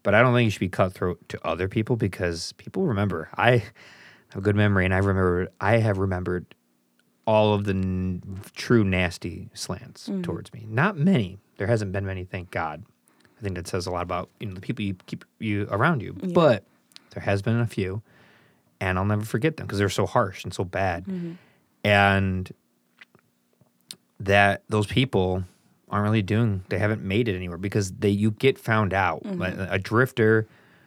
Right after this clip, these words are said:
Speaker 1: a grifter, uh, a psychopath, a, a con artist, they have
Speaker 2: Mm-hmm.
Speaker 1: to move from city to city. They have to get out of there. And it's harder now with the internet to do that
Speaker 2: Yeah.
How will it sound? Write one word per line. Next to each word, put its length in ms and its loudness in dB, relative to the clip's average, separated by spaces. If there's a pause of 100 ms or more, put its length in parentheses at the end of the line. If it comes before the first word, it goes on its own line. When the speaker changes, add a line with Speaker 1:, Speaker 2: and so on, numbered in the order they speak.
(140)
Speaker 1:
a 60 -12
grifter, 640 2 (500)
uh, 380 -4 (260)
a 120 -14
psychopath, 1040 2
a, 180 -6
a 80 -2
con 320 0
artist, 480 0
they 120 0
have 180 2
Speaker 2:
Mm-hmm. 80 -10
Speaker 1:
to 80 -2
move 640 0 (380)
from 220 -12
city 340 -4
to 80 -4
city. 480 -4
They 100 -4
have 100 -2
to 60 -4
get 240 -4
out 240 -2
of 100 -8
there. 240 -16
And 120 -4
it's 80 -4
harder 240 4
now 160 2
with 80 -6
the 60 -10
internet 340 -6
to 60 -20
do 160 -4
that 240 -8
Speaker 2:
Yeah. 100 -10